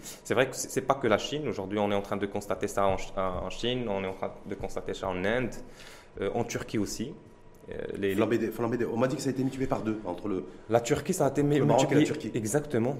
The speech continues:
Speaker 1: euh, deux, voire un peu plus.
Speaker 2: Pourquoi ?
Speaker 1: Euh, c'est, c'est, c'est effectivement ça, c'est qu'il y a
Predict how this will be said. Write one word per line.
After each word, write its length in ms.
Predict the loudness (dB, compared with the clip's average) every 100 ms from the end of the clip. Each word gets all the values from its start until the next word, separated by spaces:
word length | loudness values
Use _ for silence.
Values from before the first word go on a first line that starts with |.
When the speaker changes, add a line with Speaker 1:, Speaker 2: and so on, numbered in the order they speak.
| -2
Speaker 1:
euh, 160 | 0 2
deux, 420 | 6 6 6 2 -4
voire 240 | 2 4
un 80 | 4
peu 120 | 2
plus. 360 | 2 0 0 -10
Speaker 2:
Pourquoi ? 300 | -6 -6 -6 -10 -8 -2
Speaker 1:
Euh, 220 | 0 0 -2 -18 -20 -10
c'est, 280 | -4 -2 -4
c'est, 200 | -6 -6
c'est 140 | -4
effectivement 400 | -4 -4 -2 -2
ça, 140 | 0 -2
c'est 200 | -4 -2
qu'il 280 | 0 0 0
y 80 |
a 80 | 0